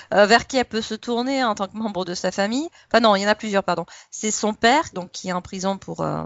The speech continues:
pour, pour meurtre, euh, euh,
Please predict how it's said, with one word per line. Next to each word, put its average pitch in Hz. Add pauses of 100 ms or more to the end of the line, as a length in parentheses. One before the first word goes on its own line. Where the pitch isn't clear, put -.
pour, -
pour 165
meurtre, 175
euh, 156 (1120)
euh, 143